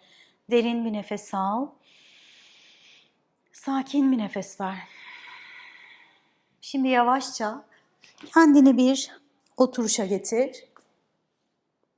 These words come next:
Elini kalbinin önünde birleştir. Gözlerini kapa. Başını aşağı bırak. Gözlerini kırpıştırarak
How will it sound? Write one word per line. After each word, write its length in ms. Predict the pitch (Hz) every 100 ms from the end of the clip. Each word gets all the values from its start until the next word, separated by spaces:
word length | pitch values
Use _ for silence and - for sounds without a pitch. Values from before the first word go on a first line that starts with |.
| _ _ _
Elini 240 | 262 233
kalbinin 400 | 240 226 190 208
önünde 260 | 202 190 185
birleştir. 920 | 226 240 262 262 262 277 302 - _ _ _
Gözlerini 420 | 247 233 220 220
kapa. 540 | 220 220 190 175 233 - _ _ _ _ _ _ _ _ _ _ _ _ 196
Başını 340 | 208 208 196
aşağı 420 | 185 - 180 165
bırak. 500 | 185 196 254 262 - _ _ _ _ _ _ _ _ _ _ _ _ _ _ _ _ _ _ - - - _ _ _ _ _ _ _ _ -
Gözlerini 380 | 240 220 233 226
kırpıştırarak 920 | 226 220 - 208 190 170 170 202 -